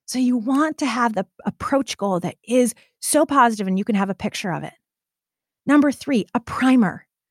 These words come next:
So a primer is anything that surrounds you that reminds you of your dream, your desires on a daily basis. So many people do a vision board, right? You might have a vision board of the trip you wanna take and the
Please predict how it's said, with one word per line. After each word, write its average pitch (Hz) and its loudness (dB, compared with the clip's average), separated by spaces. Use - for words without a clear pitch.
So - 2
a - 2
primer 370 0
is 240 0
anything 277 0
that - -4
surrounds 262 -2
you 196 2
that 294 4
reminds 277 2
you 320 2
of 240 2
your 226 2
dream, 269 2
your 220 2
desires 220 2
on 254 4
a 208 2
daily 240 2
basis. - -2
So 277 2
many 269 4
people 285 0
do 240 0
a 180 -4
vision 233 2
board, 311 2
right? 277 2
You 240 2
might 240 4
have 226 2
a 208 0
vision 254 0
board 240 2
of 175 0
the 170 -4
trip - -2
you 311 0
wanna 294 2
take 262 0
and 170 -8
the 156 -12